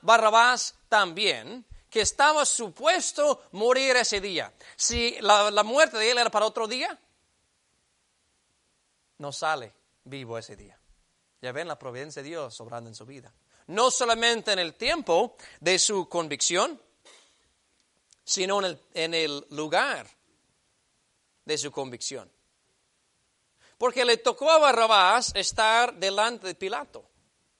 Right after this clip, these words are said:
pues estaba bajo su juri-, jurisdicción. Si hubiera aparecido delante de cualquier otro juez, de cualquier otra jurisdicción, cualquier otra, eh, provincia o estado,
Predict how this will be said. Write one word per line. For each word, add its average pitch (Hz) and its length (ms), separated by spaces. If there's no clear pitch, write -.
pues 202 240
estaba 180 240
bajo 175 180
su 156 180
juri-, 131 360
jurisdicción. 123 600
Si 214 300
hubiera 277 340
aparecido 269 400
delante 233 300
de - 60
cualquier 247 360
otro 190 220
juez, 220 500
de 185 160
cualquier 233 360
otra 226 220
jurisdicción, 190 840
cualquier 202 360
otra, 190 300
eh, 165 460
provincia 220 640
o 180 100
estado, 262 560